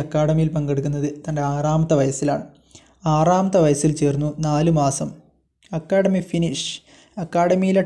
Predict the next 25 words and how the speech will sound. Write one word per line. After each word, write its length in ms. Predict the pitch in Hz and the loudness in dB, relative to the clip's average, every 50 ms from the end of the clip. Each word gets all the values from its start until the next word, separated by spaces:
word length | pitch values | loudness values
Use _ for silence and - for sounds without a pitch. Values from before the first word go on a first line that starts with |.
| 190 - | 0 0
ടോപ്പ് 240 | - 170 170 170 - | 2 2 2 0 -2
സ്കോറിൽ 440 | - - - - 170 165 165 160 156 156 | -8 -6 0 2 2 2 4 4 2 2
ഒരാളായിക്കൊണ്ട് 600 | 151 151 151 147 147 147 147 143 143 151 147 143 139 | 2 2 2 0 0 0 -2 -2 -2 -2 -2 -2 -4
തന്നെ 180 | 143 139 139 147 147 | -4 -4 -6 -6 -6
നാല് 280 | 143 147 165 165 160 151 151 147 | -6 -4 -2 0 0 0 0 -2
മാസം 280 | 147 147 147 - 165 156 | -2 -4 -4 -2 -4 -4
കൊണ്ട് 140 | 147 147 139 139 | -2 -2 -4 -4
ഇറ്റാച്ചി 300 | 135 - 151 143 139 139 147 139 | -4 -4 -4 -4 -4 -2 -2 -2
അവിടെ 180 | 139 139 143 139 - - _ _ - - - _ _ _ - | -2 -2 -4 -6 -10 -16 _ _ -20 -20 -20 _ _ _ -6
പരിപാടി 380 | 156 147 147 147 151 160 165 165 147 | -2 -2 0 2 4 4 4 4 2
തീർത്തു. 260 | 143 - 143 - - - - - _ _ _ _ - 185 | 0 -2 -4 -8 -10 -12 -14 -20 _ _ _ _ -10 -6
"എനിക്ക് 360 | 190 202 208 208 - - 214 214 - - 170 | -4 -4 -6 -4 -4 -6 -6 -6 -4 -4 -4
നാല് 220 | 160 151 147 151 151 151 | -2 -2 -2 -2 -2 -2
മാസം 240 | 147 143 143 - 156 151 | -4 -6 -6 -8 -8 -8
മതി, 120 | 151 160 185 | -6 -6 -4
ഇതിൻ്റെ 180 | 220 254 262 214 - 185 165 | -4 -4 -4 -6 -4 -4 -2
മേലെ 260 | 151 147 151 151 151 151 | -2 0 0 0 0 -2
ഒന്നും 140 | 147 143 147 143 | -2 -2 -4 -4
എനിക്ക് 220 | 139 139 139 - 151 147 | -4 -6 -6 -4 -2 -2
ആവശ്യമില്ല" 340 | 147 143 - 147 139 139 139 139 | -2 -2 -4 -4 -4 -2 -2 -2
എന്നുള്ള 180 | 139 139 139 139 139 | -2 -2 -2 -2 -2
നിലയ്ക്കായിരുന്നു 420 | 139 139 139 - 147 143 143 143 143 | -2 -2 -2 -2 -2 -2 -2 -4 -2
ഇറ്റാച്ചീൻ്റെ. 440 | - 151 147 147 147 151 139 143 - - - - - - - _ _ | 0 -2 -2 0 -2 -4 -6 -6 -8 -12 -20 -20 -20 -20 -20 _ _
കാരണം 200 | 196 185 208 214 | -4 -4 -4 -4
ഇറ്റാച്ചീൻ്റെ 460 | 208 - 240 233 226 226 - 233 220 | -2 -2 0 0 0 0 0 0 0